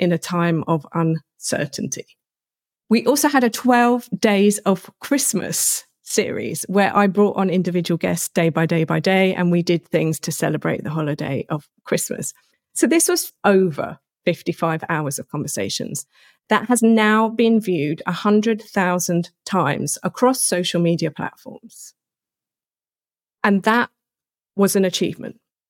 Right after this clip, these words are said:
But I'm telling you the story about the procrastination perfection loop because I didn't believe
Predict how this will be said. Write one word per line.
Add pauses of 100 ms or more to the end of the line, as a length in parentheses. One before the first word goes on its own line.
(200)
But
I'm
telling
you
the
story
about
the
procrastination
perfection
loop
because (180)
I (520)
didn't (220)
believe